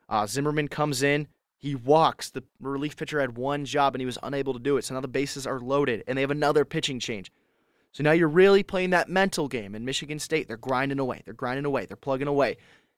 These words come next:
You know, the hits are contagious. No one wants to be that guy to get out. Um, after that, you get a lefty-on-lefty matchup. It's dinked.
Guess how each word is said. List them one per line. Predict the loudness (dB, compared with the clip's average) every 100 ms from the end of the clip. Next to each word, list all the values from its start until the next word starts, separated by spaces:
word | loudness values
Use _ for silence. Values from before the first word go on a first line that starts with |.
| -8
You | -4
know, | -4
the | -4
hits | -2 -2
are | -2
contagious. | -2 2 2 2 -8
No | -2
one | 0
wants | 0 0
to | -2
be | 2
that | 2
guy | 2 0 0
to |
get | 2 0
out. | 0 -6 _ _ _ _ -12
Um, | -10 -10 -16 _ _ _ _ _ _ -2
after | -2 2
that, | 2
you | 4
get | 2
a |
lefty-on-lefty | 2 2 0 -2 -2 -2
matchup. | 0 0 2 -2 -2
It's | -8 -8 2
dinked. | 2 2 -8